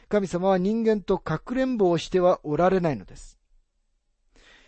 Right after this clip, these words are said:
神様はご自分を明らかにされました。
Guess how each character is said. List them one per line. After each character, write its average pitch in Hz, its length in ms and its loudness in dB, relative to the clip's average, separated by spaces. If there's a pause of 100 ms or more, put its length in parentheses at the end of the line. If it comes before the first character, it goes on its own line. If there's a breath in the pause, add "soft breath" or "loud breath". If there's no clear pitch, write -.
(140)
神 202 160 -2
様 175 240 0
は 170 120 4
ご 156 180 0
自 185 140 -2
分 240 240 0
を 202 240 4
明 160 300 -2
ら 226 140 2
か 196 120 0
に 208 100 0
さ 147 180 -4
れ 120 80 -4
ま 101 100 -12
し - 80 -18
た。 - 160 -20